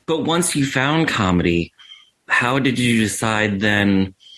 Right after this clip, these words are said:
how much to focus on your own stand-up and storytelling muscles versus where you've gotten most of your gigs, which has been for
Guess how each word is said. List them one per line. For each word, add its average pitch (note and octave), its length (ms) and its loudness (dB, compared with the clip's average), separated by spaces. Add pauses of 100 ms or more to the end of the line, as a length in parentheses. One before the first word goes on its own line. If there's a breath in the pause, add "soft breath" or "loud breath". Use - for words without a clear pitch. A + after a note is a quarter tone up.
(500 loud breath)
how B2 200 0
much A#2 260 0
to A#2 80 -2
focus A2 420 -2
on G#2 160 2
your G2+ 260 0
own G2 440 2
stand-up F#2+ 560 0
and F2+ 120 2
storytelling F2+ 880 0 (1700 soft breath)
muscles F#2+ 600 2
versus F#2 920 0 (1200)
where A#2 200 0
you've G#2+ 200 2
gotten G2+ 280 2 (100)
most A#2 300 2
of G2 100 0
your F#2 140 2
gigs, F2 360 0
which F#2 140 0
has F2 140 0
been F2+ 240 2
for E2+ 480 0